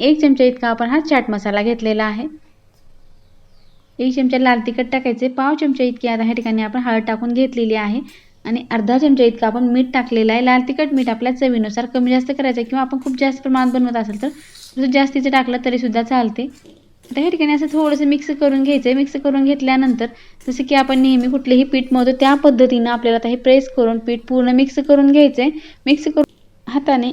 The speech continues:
एकदम चोळून आपण चांगलं मिक्स करून मळून घेणार आहोत. घट्टसर आपल्याला जसं की नेहमी चकल्यासाठी किंवा शेवसाठी पीठ बनवतो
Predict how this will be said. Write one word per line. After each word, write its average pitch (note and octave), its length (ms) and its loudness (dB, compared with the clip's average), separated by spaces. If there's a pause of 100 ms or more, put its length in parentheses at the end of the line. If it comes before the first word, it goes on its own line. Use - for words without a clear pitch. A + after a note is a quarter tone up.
एकदम B3+ 320 -2
चोळून B3+ 320 0
आपण B3+ 200 0
चांगलं B3 320 -2
मिक्स B3+ 260 0
करून B3+ 300 -2
मळून C4 260 4
घेणार C#4 340 6
आहोत. A#3+ 220 0
घट्टसर C#4 460 0
आपल्याला C4+ 340 2
जसं B3+ 240 -2
की B3+ 120 -6
नेहमी B3+ 280 0
चकल्यासाठी B3 520 -4
किंवा B3 220 -2
शेवसाठी B3 440 0 (140)
पीठ A#3+ 120 -2
बनवतो A3+ 320 0